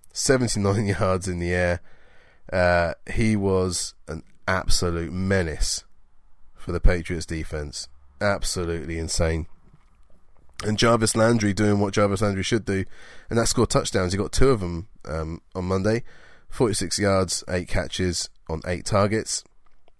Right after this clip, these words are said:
And Jakeem Grant as well got a touchdown, uh, for the Miami Dolphins. And Jay Cutler, three touchdowns, no interceptions. That is rare. This was a game that he seemed to want to play.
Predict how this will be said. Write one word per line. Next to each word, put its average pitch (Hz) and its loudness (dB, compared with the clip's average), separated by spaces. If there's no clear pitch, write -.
And 92 -2
Jakeem 98 -2
Grant 101 2
as 85 -4
well 95 2
got 87 -6
a - -6
touchdown, 107 0
uh, 92 -4
for 104 -8
the 101 0
Miami 104 0
Dolphins. 175 -2
And 147 0
Jay 196 6
Cutler, 165 4
three 185 10
touchdowns, 175 8
no 180 8
interceptions. 98 0
That 127 2
is 85 0
rare. 87 4
This 190 4
was 214 8
a 170 6
game 139 2
that - 4
he 135 10
seemed 135 4
to 123 12
want 110 4
to 117 0
play. 107 2